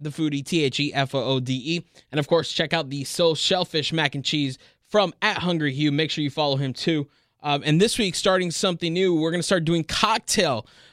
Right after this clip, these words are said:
of the week. So this week, we got a cocktail of the week, and it comes to us posted by Spirited Miami. We love our friends over at Spirited Miami, and they posted this cocktail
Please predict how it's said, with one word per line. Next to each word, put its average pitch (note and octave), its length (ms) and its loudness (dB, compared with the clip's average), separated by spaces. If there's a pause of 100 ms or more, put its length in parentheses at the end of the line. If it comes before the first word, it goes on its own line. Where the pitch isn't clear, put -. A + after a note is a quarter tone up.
(140)
of C#3+ 140 2
the C#3 80 0
week. C#3 220 -2
So D3+ 140 -2
this G#3 220 0
week, A3+ 220 -2
we F#3+ 100 -8
got F#3 180 2
a E3+ 40 -2
cocktail F#3 480 -2
of E3+ 260 -6
the D#3 80 -4
week, A3 260 -6 (280)
and D#3+ 140 2
it D#3+ 60 0
comes F#3 240 0
to G3+ 80 2
us E3+ 80 -2
posted F#3+ 640 2
by E3+ 280 2
Spirited D#3 540 0
Miami. E3+ 520 0
We C3 140 2
love E3 380 4
our C#3+ 80 -2
friends C#3+ 320 -2
over B2 280 -2 (400)
at C#3 200 0
Spirited C3+ 480 2
Miami, D3 560 0
and C#3+ 160 -2
they F3+ 80 2
posted G3 340 -2
this F3+ 140 -2
cocktail D3 440 -2